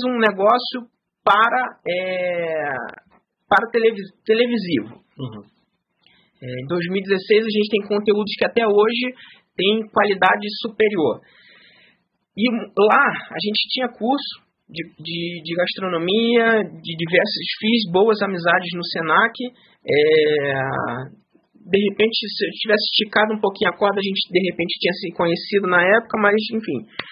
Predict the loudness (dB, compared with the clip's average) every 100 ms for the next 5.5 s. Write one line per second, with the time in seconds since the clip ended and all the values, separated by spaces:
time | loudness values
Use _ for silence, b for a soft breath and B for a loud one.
0 | B B -2 0 0 -2 -4 -8 -10 -8
1 | -8 -8 -8 -4 -4 -2 0 0 2 4
2 | 6 6 4 0 2 4 4 4 0 2
3 | 2 0 -6 B B B B -20 -16 -6
4 | -2 0 -2 -2 0 0 -2 -2 -2 -4
5 | -4 -4 -8 -12 -16